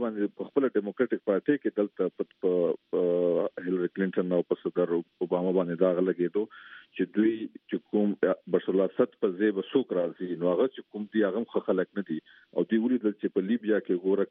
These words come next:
قذافي ښه سړی نه و، خو قذافي نه پس چې څه وشول، هغه اوس نور هم بد حال دی. دغسې دوی عراق نه راووتل، نو چې عراق نه راووتل، نو هلته بیا داعش چې کومه خلا وه، هغه داعش پوره کړه. نو په ده باندې تور لګي چې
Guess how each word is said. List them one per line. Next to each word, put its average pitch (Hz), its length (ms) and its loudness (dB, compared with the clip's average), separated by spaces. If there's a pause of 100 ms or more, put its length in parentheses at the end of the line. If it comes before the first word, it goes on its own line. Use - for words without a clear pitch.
قذافي 90 400 0
ښه - 380 -4
سړی 101 260 0
نه 120 80 2
و، 107 160 2
خو 98 160 -8
قذافي 87 320 -2
نه 101 160 -2
پس 104 140 0
چې 107 160 -4
څه 107 100 -6
وشول، 92 340 -4 (140)
هغه 87 160 0
اوس 95 240 -8
نور 101 160 0
هم - 80 -2
بد 92 240 0
حال 80 240 0
دی. 82 80 -4 (480)
دغسې 92 500 0
دوی 110 220 0
عراق 117 280 0
نه 101 100 2
راووتل، 107 540 -2 (380)
نو - 80 -12
چې 95 160 0
عراق 113 240 0
نه 104 100 -8
راووتل، 117 560 0
نو 101 160 -4
هلته 101 340 -2
بیا 98 100 0 (120)
داعش 98 260 0
چې - 260 -12
کومه 101 160 -2 (100)
خلا 98 220 0
وه، 98 140 0
هغه 92 180 -2
داعش 92 260 0
پوره 85 160 -2
کړه. 85 240 -10
نو 87 100 -10
په 95 100 -4
ده 110 100 2
باندې 101 220 -4
تور 104 140 0
لګي 92 140 -4
چې - 80 -10